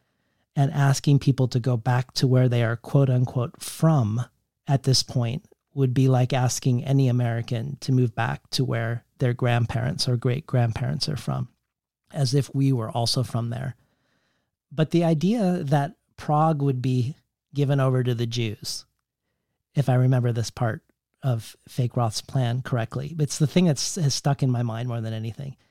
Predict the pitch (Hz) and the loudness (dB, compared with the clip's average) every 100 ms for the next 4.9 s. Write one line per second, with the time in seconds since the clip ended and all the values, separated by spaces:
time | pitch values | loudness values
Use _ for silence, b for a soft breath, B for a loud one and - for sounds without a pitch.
0 | _ _ _ _ _ _ _ - - 151 | _ _ _ _ _ _ _ -8 -2 4
1 | 170 254 147 147 - 147 - 131 - - | 4 4 2 0 2 0 0 -6 -4 0
2 | 185 202 135 110 107 107 117 - 113 - | 2 4 2 0 -6 -8 -10 -8 -10 -10
3 | - - _ _ _ _ _ - 175 160 | -16 -20 _ _ _ _ _ 0 2 4
4 | 156 143 147 - - 143 131 123 | 4 2 0 -6 -6 -2 -2 -4